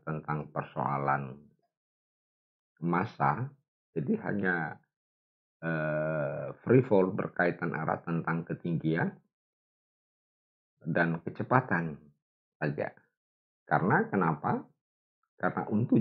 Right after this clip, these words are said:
jatuh bebas, percepatan yang bekerja baik pada benda A maupun benda B sama, yaitu sebesar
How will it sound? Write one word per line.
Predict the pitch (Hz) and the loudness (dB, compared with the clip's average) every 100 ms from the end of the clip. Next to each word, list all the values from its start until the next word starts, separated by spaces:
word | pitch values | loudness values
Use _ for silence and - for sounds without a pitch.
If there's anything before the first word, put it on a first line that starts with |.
| 110 | 4
jatuh | 98 - 95 82 | 2 4 4 4
bebas, | 76 82 107 - - _ _ _ | 2 2 0 -2 -12 _ _ _
percepatan | 90 - - 98 95 90 90 | -6 -4 -2 0 0 0 0
yang | 85 82 | 0 0
bekerja | 80 - - - 76 | 0 -2 -4 0 0
baik | 65 87 143 208 - | 2 4 4 2 0
pada | 82 151 73 71 - - | 0 2 2 2 -2 -10
benda | 73 76 73 69 - - | -4 -2 0 0 -2 -2
A | 85 131 - | -2 -4 -6
maupun | 87 80 117 139 185 | -4 -4 0 2 2
benda | 90 78 | 2 0
B | 139 71 - 98 - _ - | 0 -2 -4 -8 -18 _ -12
sama, | - 85 76 - 73 | -6 -4 -4 -8 -8
yaitu | - 71 - 117 | -4 -4 -6 -2
sebesar | 82 73 - 80 - | -2 -2 0 -2 -2